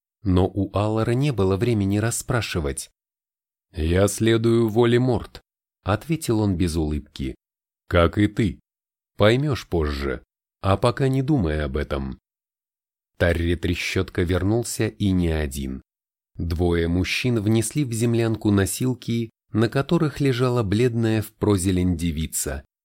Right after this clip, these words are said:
тоже черноволосая, с резкими скулами и горбинкой на носу. Следом вошли три женщины,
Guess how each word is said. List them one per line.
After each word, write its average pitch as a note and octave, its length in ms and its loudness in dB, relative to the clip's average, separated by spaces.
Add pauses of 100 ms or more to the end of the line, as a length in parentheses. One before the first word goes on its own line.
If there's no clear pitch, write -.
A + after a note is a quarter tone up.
(300)
тоже A2 300 0
черноволосая, G#2+ 1200 0 (160)
с - 160 -4
резкими F2+ 500 2
скулами A2 560 0
и G#2+ 240 -2
горбинкой F2+ 640 0
на D#2 120 -2
носу. D2 540 -6 (720)
Следом F#2 580 0
вошли G2+ 340 0
три A2+ 200 -2
женщины, G2+ 720 -4